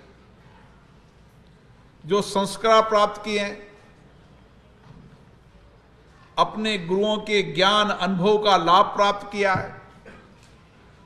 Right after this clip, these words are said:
और हमेशा शिक्षक का प्रयास रहता है कि जो कुछ भी उन्होंने जिंदगी में सीखा है,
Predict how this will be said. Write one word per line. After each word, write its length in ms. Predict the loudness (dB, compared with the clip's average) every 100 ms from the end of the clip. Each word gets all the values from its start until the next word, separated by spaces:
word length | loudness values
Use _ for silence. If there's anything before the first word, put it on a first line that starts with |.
| -8 2
और 120 | 4
हमेशा 540 | 4 2 0 2 2
शिक्षक 560 | 0 -2 -8 0 -2 2
का 100 | -2
प्रयास 440 | 0 2 4 2 2
रहता 320 | -2 0 0
है 240 | 0 -4 -10 -20 -20 -20 -20 -20 -20 -20 -20 -20 -20 -20 -20 -20 _
कि 100 | -6
जो 260 | 4 6 6
कुछ 300 | 4 -4 -2
भी 280 | 0 0 0
उन्होंने 440 | 0 2 2 0
जिंदगी 520 | 0 -4 -4 -4 -4
में 180 | -2 -2
सीखा 440 | -2 -8 0 2
है, 300 | 2 0 -6